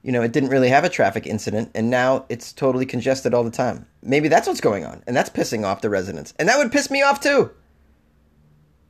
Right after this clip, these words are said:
I don't know how many cars they sent, but let's say they send five thousand cars to your town as a test drive. That's, that's annoying.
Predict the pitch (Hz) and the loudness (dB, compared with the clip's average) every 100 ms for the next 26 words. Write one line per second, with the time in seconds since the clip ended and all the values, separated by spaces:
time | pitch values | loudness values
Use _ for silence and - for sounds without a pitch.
0 | _ _ _ _ _ _ _ _ _ _ | _ _ _ _ _ _ _ _ _ _
1 | _ _ _ _ _ _ _ _ 123 143 | _ _ _ _ _ _ _ _ -4 0
2 | 135 123 110 - 151 247 101 - 113 135 | 2 2 0 4 4 4 -2 -2 0 2
3 | 175 - 185 180 - 180 175 160 - - | 2 2 0 0 2 2 2 -2 -6 -4
4 | - 170 277 190 175 175 175 127 87 71 | 2 4 4 2 4 0 4 4 2 -4
5 | - - _ _ _ - 123 123 123 92 | -16 -20 _ _ _ -4 -2 0 0 0
6 | 64 - _ _ _ - 107 - 147 - | -6 -16 _ _ _ -6 -6 -2 -2 0
7 | 110 64 60 _ _ _ _ 147 175 - | 0 0 -4 _ _ _ _ -2 -2 -6
8 | - 160 - 247 185 175 117 87 | -2 0 4 4 6 4 2 -2